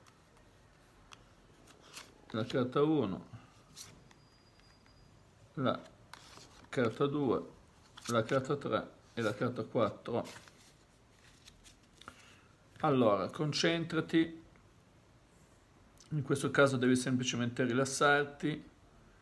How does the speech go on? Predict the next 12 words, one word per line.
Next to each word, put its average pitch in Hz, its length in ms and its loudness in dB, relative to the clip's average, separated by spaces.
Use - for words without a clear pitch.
puoi 135 160 6
anche 120 220 2
stoppare 131 380 0
il 123 100 2
video, 131 300 2
poi 113 560 0
fare 123 220 -2
un 110 80 0
po' 113 120 -2
di 113 100 0
rilassamento 113 720 -2
respirando, 135 960 -2